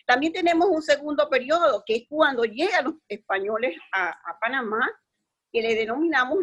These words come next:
el periodo colonial, el periodo de conquista, el periodo de co-,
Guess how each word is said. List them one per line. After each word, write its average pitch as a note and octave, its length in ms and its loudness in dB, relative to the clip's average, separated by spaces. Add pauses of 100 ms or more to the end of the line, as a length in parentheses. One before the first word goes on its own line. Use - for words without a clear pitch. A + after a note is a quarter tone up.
el - 140 -10
periodo A3+ 480 0
colonial, F#3 840 0 (220)
el - 80 -20
periodo G#3 420 -2
de F3+ 160 -6
conquista, F#3 720 -4
el E3+ 140 0
periodo F#3+ 320 0
de G#3+ 200 -4
co-, - 320 -2